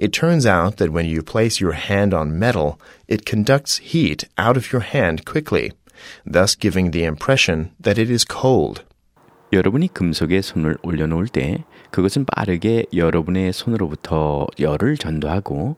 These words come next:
Speaker 2: 그래서 그것이 차다는 인상을 준다는 것으로 판명되었습니다.
Speaker 1: The wood does not conduct heat as rapidly as the metal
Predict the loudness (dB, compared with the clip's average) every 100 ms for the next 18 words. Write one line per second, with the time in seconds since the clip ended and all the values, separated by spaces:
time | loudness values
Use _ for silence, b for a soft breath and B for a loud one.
0 | -4 2 2 2 -2 -2 -4 -2 -2 -4
1 | -8 -10 -6 -4 0 0 0 -2 -4 -4
2 | -4 -2 -2 -4 -4 -2 0 0 -2 -4
3 | -2 -2 -2 -8 -4 -2 -2 -4 -6 -6
4 | -8 -8 -14 _ b b -2 0 4 6
5 | 6 4 -4 -4 -2 2 2 2 0 -4
6 | 0 0 -2 -10 -4 -2 0 0 0 0
7 | 0 0 0 0 0 0 0 2 2 2
8 | 0